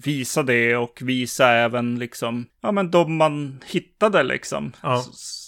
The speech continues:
Speaker 1: som, <laughs> som också kändes lite annorlunda, liksom. Och att man hittade en gemenskap, liksom.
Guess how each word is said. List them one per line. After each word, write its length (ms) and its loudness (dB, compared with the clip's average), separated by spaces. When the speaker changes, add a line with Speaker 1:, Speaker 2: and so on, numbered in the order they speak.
Speaker 1:
som, 220 -6
<laughs> 540 2
som 220 -2
också 320 -2
kändes 460 -2
lite 400 0
annorlunda, 680 0
liksom. 440 -6
Och 80 -4
att 120 -8
man 100 -2
hittade 400 2
en 100 4
gemenskap, 680 -2
liksom. 280 -10